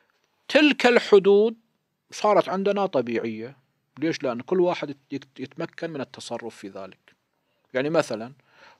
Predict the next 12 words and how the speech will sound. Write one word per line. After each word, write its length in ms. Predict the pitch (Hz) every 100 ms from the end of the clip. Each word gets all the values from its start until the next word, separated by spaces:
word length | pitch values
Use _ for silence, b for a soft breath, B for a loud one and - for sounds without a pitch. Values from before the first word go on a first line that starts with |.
| -
هنا 200 | 175 175
رمل، 560 | 160 156 135 120 127 139 _ _ _ _ _ _ _ _ _ _ _ _ _ _ _ _ _
أي 220 | 240 196
إنسان 480 | 147 131 - 127 123
ليس 240 | 151 151 135
بمشلول 720 | 127 120 - 117 123 151 180
يتمكن 880 | 139 131 - 139 170 - - 123 120 147 _ _ _ _ _ _ -
أن 120 | 120
يجمع 500 | 123 143 120 120 -
هذا 320 | 127 127 117
الرمل 640 | 113 101 107 135 160 185 190
ويصنع 680 | 139 113 143 143 - 120